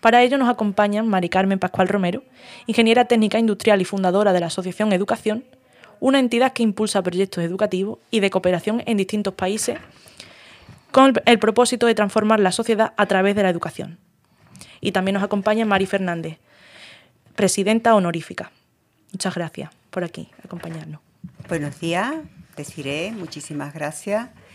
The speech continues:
Speaker 2: Eh, daros las gracias, darle la gra-, las gracias a, a la Universidad Pablo de Olavide, eh, y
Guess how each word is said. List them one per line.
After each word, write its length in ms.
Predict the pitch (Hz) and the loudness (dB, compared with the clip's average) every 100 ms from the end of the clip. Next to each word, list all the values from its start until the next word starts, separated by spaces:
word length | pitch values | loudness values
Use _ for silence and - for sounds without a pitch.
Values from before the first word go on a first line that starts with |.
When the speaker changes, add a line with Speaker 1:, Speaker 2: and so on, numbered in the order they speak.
| - - - - | -20 -20 -20 -8
Speaker 2:
Eh, 200 | 160 147 | -4 -2
daros 260 | 139 143 143 | -2 -2 -4
las 160 | 143 | -6
gracias, 640 | 151 147 147 - 175 170 160 | -6 -6 -6 -6 -4 -2 0
darle 240 | 147 147 | -2 -2
la 100 | 151 | -6
gra-, 220 | 160 156 | -6 -8
las 180 | 170 156 | -8 -10
gracias 440 | 165 147 - 160 156 | -8 -10 -6 -4 -2
a, 920 | 151 151 - 151 147 147 139 139 - | -2 -4 -4 -4 -2 -2 -4 -6 -10
a 120 | - 151 | -8 -4
la 140 | 143 | -4
Universidad 720 | 143 139 139 - 131 139 160 - | -4 -6 -6 -6 -4 -4 -6 -4
Pablo 300 | 160 156 147 | -4 -4 -6
de 140 | 139 | -6
Olavide, 500 | 131 131 135 151 269 - _ - - - - - - _ | -6 -8 -10 -8 -8 -10 _ -20 -20 -20 -20 -20 -20 _
eh, 680 | 175 165 156 151 147 147 - | -2 0 2 0 0 -2 -4
y 180 | - 170 | -2 -2